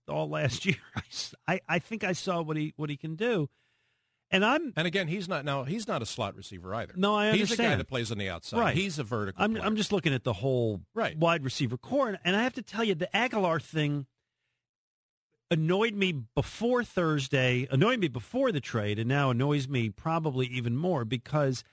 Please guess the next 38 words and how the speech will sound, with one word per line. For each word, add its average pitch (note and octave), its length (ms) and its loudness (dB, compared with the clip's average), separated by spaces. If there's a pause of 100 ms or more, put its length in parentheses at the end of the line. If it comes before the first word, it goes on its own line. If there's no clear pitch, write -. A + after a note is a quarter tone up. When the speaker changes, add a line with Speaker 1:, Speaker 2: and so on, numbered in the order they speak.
(280)
Speaker 1:
I F#3 80 2
keep - 280 -4
hearing G3 280 0
about, D#3+ 260 2
oh, D#3+ 140 4
you D#3 160 2
know, E3 160 0
he's, D#3+ 240 -4
he's C#3+ 160 -8
got D#3 180 -2
the D3+ 140 0
increased D#3+ 400 -2
confidence D#3+ 640 -2
and D#3+ 100 -4
he's D#3 220 -2
g-, D3 160 -2 (340)
the D#3 240 2
attitude E3+ 580 2
and D#3+ 120 2
look E3+ 120 0
at D#3+ 80 -4
the D3 100 -2
hands D3+ 340 2
he's D3 160 0
showing. D3+ 480 4
And, C3+ 120 4 (380)
you G3+ 80 2
know, F3 120 4
you G3 160 4
don't, F#3+ 280 -4
because G#3 380 0
you're G3+ 100 2
not E3 200 4
on A#2+ 120 2
Twitter, G#2+ 380 0
Ray, F2+ 180 -6
you B2 240 -2
are C#3+ 220 0